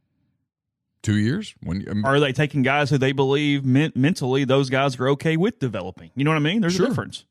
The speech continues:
Speaker 1: Maybe so.
Speaker 2: The guys you come today, hey, are you gonna, like, be pissed off when you don't play next year? Or, hey, are you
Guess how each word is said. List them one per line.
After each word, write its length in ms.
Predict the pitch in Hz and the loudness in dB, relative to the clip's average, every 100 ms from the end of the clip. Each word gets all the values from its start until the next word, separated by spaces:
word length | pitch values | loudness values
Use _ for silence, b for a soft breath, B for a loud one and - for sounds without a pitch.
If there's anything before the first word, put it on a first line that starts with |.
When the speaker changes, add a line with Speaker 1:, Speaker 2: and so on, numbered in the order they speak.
| - | -4
Speaker 1:
Maybe 160 | 117 | -2
so. 300 | 131 165 151 107 _ _ | 0 -4 -8 -12 _ _
Speaker 2:
The 80 | 139 | -4
guys 220 | 156 160 | 0 -2
you 60 | 139 | 0
come 180 | 180 170 | 0 0
today, 300 | 147 175 156 | -2 -2 -2
hey, 320 | 143 139 120 | -2 -2 -4
are 60 | |
you 100 | 113 | -4
gonna, 220 | 131 135 117 | -2 -2 -2
like, 220 | 123 120 | -4 -6
be 120 | 107 120 | -4 -2
pissed 280 | 139 - | -2 -2
off 220 | 127 147 139 | -2 -2 0
when 60 | |
you 60 | 123 | -2
don't 160 | 131 | -2
play 180 | 127 160 | -4 -6
next 240 | 175 180 - | -6 -8 -6
year? 220 | 233 175 | -4 -2
Or, 40 | |
hey, 220 | 127 151 | -2 -2
are 60 | 117 | -4
you 260 | 113 143 | -4 -6